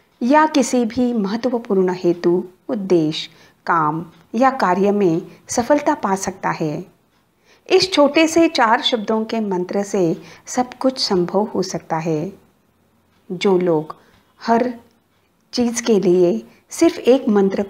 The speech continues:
की खोज में है, ऐसे लोगों के लिए यह एक रामबाण शक्ति मंत्र है।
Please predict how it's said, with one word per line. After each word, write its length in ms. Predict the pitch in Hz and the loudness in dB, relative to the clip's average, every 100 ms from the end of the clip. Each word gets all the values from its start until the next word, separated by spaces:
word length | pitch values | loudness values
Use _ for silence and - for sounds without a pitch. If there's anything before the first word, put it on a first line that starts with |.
| - - | -10 -14
की 80 | 214 | -12
खोज 440 | - - 180 175 - | -10 -2 0 0 0
में 120 | 185 | 0
है, 340 | 180 170 160 190 - _ _ - | 2 0 -2 -6 -16 _ _ -6
ऐसे 260 | 202 - 294 | -4 -2 -2
लोगों 340 | 277 190 170 | -2 -2 -2
के 160 | 175 175 | -2 -2
लिए 320 | 175 170 165 | -2 -2 -2
यह 460 | 165 175 165 170 170 | -2 -2 -4 -6 -6
एक 300 | 165 151 - - - _ | -6 -6 -8 -20 -20 _
रामबाण 760 | 170 170 170 170 160 156 156 147 - _ - | -6 0 0 0 -2 -4 -4 -8 -14 _ -8
शक्ति 380 | - 233 - 294 | -4 -4 -2 -2
मंत्र 360 | 208 175 - | -2 -4 -4
है। 260 | 156 156 | -4 -4